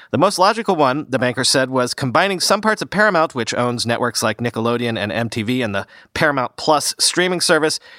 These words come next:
with those owned by Comcast, the cable giant that owns N B C Universal and the Peacock streaming service. The two companies already have a streaming joint venture in Europe,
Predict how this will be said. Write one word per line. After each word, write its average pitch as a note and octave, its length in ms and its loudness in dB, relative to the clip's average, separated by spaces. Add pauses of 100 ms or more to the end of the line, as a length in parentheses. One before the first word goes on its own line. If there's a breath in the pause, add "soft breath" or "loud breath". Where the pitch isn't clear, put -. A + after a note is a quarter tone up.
(160 loud breath)
with F3 180 0
those A3 240 2
owned G#3 220 2
by F3 160 2
Comcast, G#3 800 0 (220)
the A#2 100 -4
cable F3 280 0
giant D3 300 0
that C#3 180 0
owns C3 280 0
N C3+ 100 0
B C3 80 -2
C C3 160 -2
Universal B2+ 460 0
and B2 180 -2
the A#2+ 60 -6
Peacock G#3 580 -2
streaming C3+ 400 0
service. G2+ 460 0 (500)
The B2+ 100 0
two D#3 180 2
companies D3 460 0
already C#3+ 500 2
have F#3+ 340 2
a F3 120 0
streaming F#3+ 400 0
joint F#3 240 -2
venture F#3 340 2
in F3 160 0
Europe, F#3+ 320 2